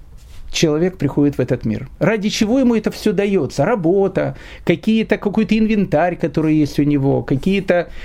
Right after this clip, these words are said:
черты его характера и та-, и так дальше.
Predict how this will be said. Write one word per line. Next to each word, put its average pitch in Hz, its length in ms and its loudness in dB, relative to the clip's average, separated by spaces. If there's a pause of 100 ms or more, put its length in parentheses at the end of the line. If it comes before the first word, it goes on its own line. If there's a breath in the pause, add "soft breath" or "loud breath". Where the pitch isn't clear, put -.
(120)
черты 190 380 2
его 185 180 2
характера 165 640 0
и 151 60 2
та-, 160 160 0
и 170 280 2
так 156 280 0
дальше. 110 400 0